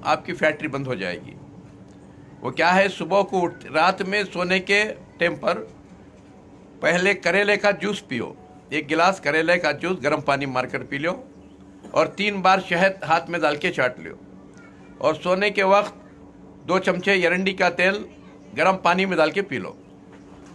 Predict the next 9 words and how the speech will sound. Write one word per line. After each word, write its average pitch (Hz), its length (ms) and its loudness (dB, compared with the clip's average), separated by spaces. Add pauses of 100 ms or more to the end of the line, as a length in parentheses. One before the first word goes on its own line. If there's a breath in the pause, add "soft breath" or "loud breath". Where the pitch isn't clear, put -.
(300)
फिर 175 160 -2
सुबह 185 340 2
में 214 140 2
उठकर 214 400 2 (640)
सबसे 208 300 0
पहले 208 320 2 (1000)
एक 202 220 2
लीटर 202 420 0
पानी, 208 280 4